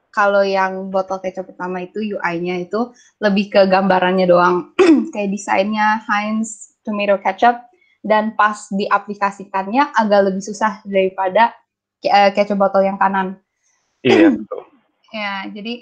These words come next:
Speaker 1: kayak kita, ini mirip banget ya, kayak kecap botol yang ada di Pizza Hut. <laughs> Yang susah banget kalau dikeluarin ya. Dan yang kanan itu, eh, <clears throat> kalau kita mau keluarin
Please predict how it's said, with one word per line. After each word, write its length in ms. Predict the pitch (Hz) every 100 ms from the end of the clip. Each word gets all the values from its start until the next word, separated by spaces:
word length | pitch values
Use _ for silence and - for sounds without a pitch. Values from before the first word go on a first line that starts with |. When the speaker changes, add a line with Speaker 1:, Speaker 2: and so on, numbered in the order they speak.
| _
Speaker 1:
kayak 400 | 226 196 196 226
kita, 100 | 240 - -
ini 240 | 285 311 277
mirip 240 | 254 254 226
banget 180 | 269 262
ya, 80 | 254 -
kayak 180 | - 208 220
kecap 160 | 220
botol 320 | 202 196 202 202
yang 80 | 190
ada 80 | 202
di 160 | 196 175
Pizza 240 | - 208
Hut. 160 | 240 240 _ _ _ _
<laughs> 360 | _ _ -
Yang 200 | 233 240
susah 240 | 269 233 208
banget 320 | 214 240 240
kalau 240 | 220 208
dikeluarin 960 | 202 202 202 202 202 202 190 190 202 214
ya. 0 | _ _ _ _ _
Dan 320 | - 214 214 214
yang 320 | 208 208 208
kanan 400 | 202 214 240 240
itu, 160 | 247 294 311 -
eh, 420 | 214 208 208 202 -
<clears throat> 560 | - 349 269 - - -
kalau 240 | 220 220
kita 400 | 226 214 202 196
mau 640 | 202 202 196 196 98 101 -
keluarin 560 | - - 98 196 196